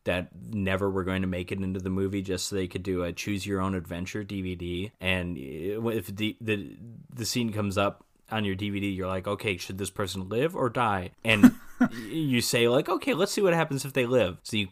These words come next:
Speaker 1: click that, and then they just die in an overly elaborate way later on in the <laughs> movies. <laughs> And that's, like, you know, that's a great D V D feature. Like, that's
Speaker 2: Oh, for
Speaker 1: just
Speaker 2: sure.
Speaker 1: awesome. That's really cool.
Speaker 2: Well, no, that's, I don't know. That's all I really gotta say about Final Destination.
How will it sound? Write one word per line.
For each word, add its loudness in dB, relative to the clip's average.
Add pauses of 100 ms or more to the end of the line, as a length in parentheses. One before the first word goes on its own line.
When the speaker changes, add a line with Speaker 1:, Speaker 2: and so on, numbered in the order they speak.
Speaker 1:
click 4
that, 4
and -2
then 2
they 4
just -2
die 2
in 0
an -4
overly 2
elaborate 0
way -2
later -2
on 0
in -6
the 0
<laughs> -4
movies. 2
<laughs> 0 (1120)
And 2
that's, 2
like, -2
you 2
know, 0
that's -4
a -2
great 2 (320)
D -2
V -2
D -2 (220)
feature. -8
Like, -6
that's 6
Speaker 2:
Oh, 4
for 0
Speaker 1:
just 2
Speaker 2:
sure. 2
Speaker 1:
awesome. -2
That's -6
really -2
cool. -4
Speaker 2:
Well, 2
no, 8
that's, 6
I 2
don't 2
know. -6
That's -2
all 6
I 4
really 2
gotta 0
say 2
about 0
Final 0
Destination. -4